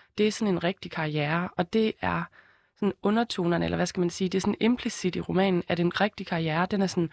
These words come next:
meningsfyldt, og den er, øhm, den er sådan intellektuelt stimulerende, og man tjener også ordentlige penge, man tjener penge, der svarer til den uddannelse, man har taget,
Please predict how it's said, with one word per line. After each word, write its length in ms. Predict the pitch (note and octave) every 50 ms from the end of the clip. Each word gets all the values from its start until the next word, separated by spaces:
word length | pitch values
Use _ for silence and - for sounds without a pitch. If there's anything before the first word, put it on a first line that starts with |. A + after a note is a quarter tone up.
| - - - - - - _ -
meningsfyldt, 1200 | E3+ F3 F#3+ G3+ G#3+ G#3+ G#3 G#3 - - - - G3 F#3+ - - - - - G3+ F#3+ F#3 - -
og 160 | - F3 E3
den 160 | - F3 E3
er, 220 | E3+ D#3+ D#3 D3+ D#3 - - - - - - - - _ -
øhm, 380 | - F3 E3+ E3+ D#3+ D#3+ D#3+ F3+
den 140 | - F#3 F3+
er 40 | E3
sådan 120 | F3+ - -
intellektuelt 680 | - G#3 A#3+ A#3 - G#3 G3+ F#3+ - - G3 F3+ F3+
stimulerende, 880 | - - G3 F3 F3 F3 F3 F#3 G#3 G#3+ G#3+ G3 F3+ F3+ F3 E3+ E3 E3 -
og 160 | - E3 D#3+
man 120 | E3+ E3
tjener 340 | E3+ - - A3+ A3 G#3 F#3+
også 240 | E3+ E3+ F3 - -
ordentlige 300 | - G3+ G3+ F#3 E3+ F3
penge, 400 | E3+ - - G3 F#3+ F#3+ G#3+ A#3
man 120 | A3+ G3 F#3
tjener 240 | - - F#3 F3+ F3
penge, 240 | - - F3+ F#3
der 80 | F#3+ F#3+
svarer 240 | - - E3+ E3+ F3+
til 120 | - -
den 120 | - F3 -
uddannelse, 420 | - G#3 G#3+ A3 F#3+ F#3 F3+ F3+
man 120 | E3+ E3+
har 60 | E3+ E3+
taget, 360 | - - F#3 F3 F3+ F#3